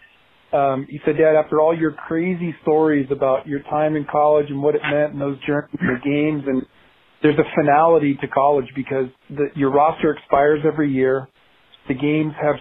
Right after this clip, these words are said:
so much because they are only that year, versus professionally,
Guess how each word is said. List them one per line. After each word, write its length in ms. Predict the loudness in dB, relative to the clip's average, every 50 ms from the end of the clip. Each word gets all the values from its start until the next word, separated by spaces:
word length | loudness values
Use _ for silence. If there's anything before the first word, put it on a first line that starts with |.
| -2
so 140 | -2 0 0
much 220 | 0 0 0 0 -2 -6 -10
because 300 | -10 -6 -6 -4 -2 -2
they 80 | -2
are 280 | 0 0 2 2 2 2
only 200 | 2 0 0 -2
that 280 | 0 0 0 -2 -2 -2
year, 240 | -2 0 0 0
versus 280 | 0 -2 -2 -4 -6 -10 -8 -8
professionally, 760 | -6 -2 0 0 0 0 -2 -2 -2 0 0 0 -2 -4